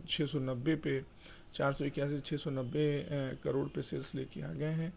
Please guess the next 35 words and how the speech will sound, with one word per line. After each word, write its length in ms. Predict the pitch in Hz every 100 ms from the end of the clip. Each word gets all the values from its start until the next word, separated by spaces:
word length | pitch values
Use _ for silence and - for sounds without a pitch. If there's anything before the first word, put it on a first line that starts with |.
| - - -
इसका 240 | 160 - 156
expenditure 580 | 151 - 175 170 170
भी 120 | 202 190
बढ़ता 360 | 151 143 180
जा 120 | 175
रहा 120 | 170 175
है, 160 | 220
तो 180 | - 170
ये 180 | 156 175
थोड़ा 240 | 175 170
इससे 220 | 165 -
concern 520 | 170 160 151 165 170 175
है, 120 | 185
जिसकी 260 | 160 -
वजह 140 | 147 147
से 160 | -
इसका 220 | 156 - 147
ebitda 400 | 127 135 165 151
भी 120 | 151
down 320 | 135 135 143
आया 160 | 139 147
है 120 | -
छिहत्तर 420 | - 135 - 147
करोड़। 300 | 143 151 254 - - - - - -
अभी 240 | 143 139 151
इसको 240 | 151 160
आप 220 | 143 135
अगर 180 | 143 143
देखें 400 | 127 143 - 165
तो 60 | 156
कंपनी 360 | 147 135 151
जो 100 | 143
इंटरेस्ट 460 | 143 139 - 160 -
भी 60 | 156
बहुत 280 | 151 156